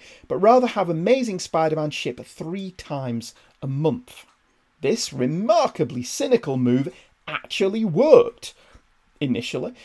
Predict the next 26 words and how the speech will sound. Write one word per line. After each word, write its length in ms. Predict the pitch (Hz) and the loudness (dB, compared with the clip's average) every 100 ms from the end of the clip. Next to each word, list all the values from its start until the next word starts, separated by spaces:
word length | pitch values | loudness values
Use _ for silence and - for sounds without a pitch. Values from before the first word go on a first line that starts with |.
| - - | -6 0
and 120 | 160 | 2
this 140 | 226 | 2
new 260 | 202 233 262 | 0 0 -2
era 380 | 220 190 196 180 | -4 -4 -2 -4
for 120 | 165 | -8
Spider-Man, 640 | - 151 147 143 160 233 | -4 -2 -2 -2 -4 -4
although 280 | - 113 113 | -2 0 -2
again 440 | 107 123 117 175 247 | -2 0 0 0 -6
somewhat 340 | 120 117 - | -6 -4 -4
controversial 760 | - 143 - 139 156 160 247 | -4 -4 -2 6 6 6 0
for 140 | 302 - | -4 -6
reasons 420 | 113 113 131 127 | -6 -6 -6 -6
we'll 120 | 117 | -6
come 180 | 117 127 | -6 -8
to 140 | 131 | -6
later, 460 | 139 262 247 190 165 - _ - | 0 0 0 -2 -2 -6 _ -4
was 140 | 247 | 2
also 440 | 554 220 - - - - | 2 2 -2 -10 -12 -14
a 60 | - | -14
success. 640 | - - 190 - - - _ _ _ _ _ _ _ _ _ _ _ _ _ _ _ - | -14 -10 -8 -6 -10 -20 _ _ _ _ _ _ _ _ _ _ _ _ _ _ _ -4
So 160 | - | 0
with 240 | 285 349 - | 2 0 0
this 160 | 233 | -2
embarrassment 800 | - 170 147 190 240 208 151 123 | 0 -2 0 4 4 4 0 -6
of 180 | 117 117 | -6 -4
riches, 520 | 180 240 - 87 - | -4 -4 -8 -10 -12